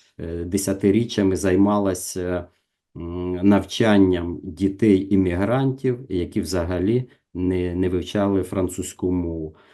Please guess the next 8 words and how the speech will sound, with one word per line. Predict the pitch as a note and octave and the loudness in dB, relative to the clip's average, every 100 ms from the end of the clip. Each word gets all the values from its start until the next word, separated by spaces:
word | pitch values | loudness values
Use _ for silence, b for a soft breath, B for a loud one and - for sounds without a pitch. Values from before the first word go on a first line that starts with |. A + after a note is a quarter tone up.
| b | b
І | - | -4
цей | G#2+ D3+ C3 | 4 6 8
процес | C3+ B2+ - E3+ A#2+ | 6 2 2 2 2
дуже | G2 B2+ A2 A2 G2+ - _ _ _ | 2 2 2 2 0 -2 _ _ _
приш-, | A2 G#2 - - - - G2 F#2+ G2 | 0 2 -2 -10 -10 -8 -4 0 0
пришвидшився, | G2 F#2 - B2 C3+ - G#2+ - G#2+ | 0 -4 0 0 0 -4 -6 0 4
можна | G#2 G#2 G2 G2 | 6 4 4 0
сказати, | F#2+ - F2+ F#2+ F2+ - F#2+ | -2 -4 -2 0 -2 0 0